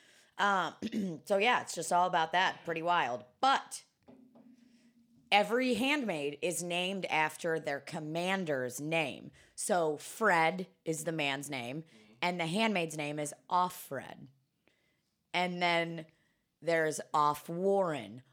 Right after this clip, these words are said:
all of these names. So I came up with names for Libby and I, and I am Off Cigarette,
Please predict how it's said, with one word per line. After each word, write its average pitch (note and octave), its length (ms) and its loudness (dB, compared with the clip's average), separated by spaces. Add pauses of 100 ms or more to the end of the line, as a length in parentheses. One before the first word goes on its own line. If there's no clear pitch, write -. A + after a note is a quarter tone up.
(140)
all F3 260 4
of E3+ 120 -2
these E3 240 -6
names. D#3 400 -2
So D3+ 400 0
I F3+ 600 2 (320)
came E3 220 -6
up D#3+ 120 -4
with D3 160 -6
names C#3+ 280 -8
for D3 160 -10
Libby D3+ 320 -6
and C3+ 100 -6
I, B2 220 -8
and C#3+ 180 -10
I D3 120 -6
am D3 180 -10
Off D3+ 280 -6
Cigarette, D3+ 720 -4